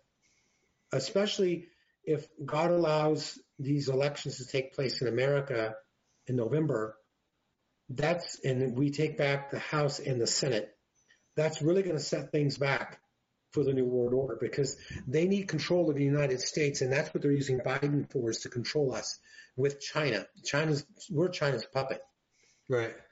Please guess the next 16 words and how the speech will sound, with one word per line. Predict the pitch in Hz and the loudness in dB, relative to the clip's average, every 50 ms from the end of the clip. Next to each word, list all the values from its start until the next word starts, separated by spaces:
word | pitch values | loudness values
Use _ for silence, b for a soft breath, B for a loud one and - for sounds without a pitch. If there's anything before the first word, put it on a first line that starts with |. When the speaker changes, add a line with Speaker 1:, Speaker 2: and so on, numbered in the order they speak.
| _ - | _ -4
Speaker 1:
We're | 147 143 151 156 143 | 0 2 2 2 2
the | 139 120 | 2 0
United | 120 147 156 165 156 - | 0 2 2 2 2 0
States | - - 165 147 143 - | 0 0 -2 0 0 -2
of | 127 - | -4 -2
China | - - 135 143 135 120 113 | -2 0 0 2 2 2 0
right | 107 95 98 - | 0 -2 -2 -4
now. | 120 139 151 - - _ _ _ _ _ _ _ _ _ _ _ _ _ - - | -8 -10 -10 -12 -14 _ _ _ _ _ _ _ _ _ _ _ _ _ -4 -2
And | 156 135 135 131 123 120 - - _ _ _ _ _ _ _ _ _ _ _ _ _ _ _ _ - | 0 2 2 0 0 -2 -6 -10 _ _ _ _ _ _ _ _ _ _ _ _ _ _ _ _ -8
China's | - - 156 156 160 170 160 - - - - - _ _ _ _ _ _ _ _ _ _ 139 | -4 0 2 2 4 4 2 0 -2 -6 -12 -16 _ _ _ _ _ _ _ _ _ _ -6
behind | 135 131 123 156 170 165 | -2 0 0 2 2 4
the | 151 | 2
scenes | 139 - - 170 156 147 139 - | 2 2 2 2 2 2 2 0
controlling | - 131 117 - - 156 143 143 143 139 127 | -2 -2 -2 -2 0 2 2 2 2 0 0
Biden | 139 135 139 135 135 | 0 0 0 2 2
administration. | 127 123 120 113 - - - 120 113 104 - - 113 107 | 2 2 0 0 0 0 0 0 0 0 -2 -4 -4 -4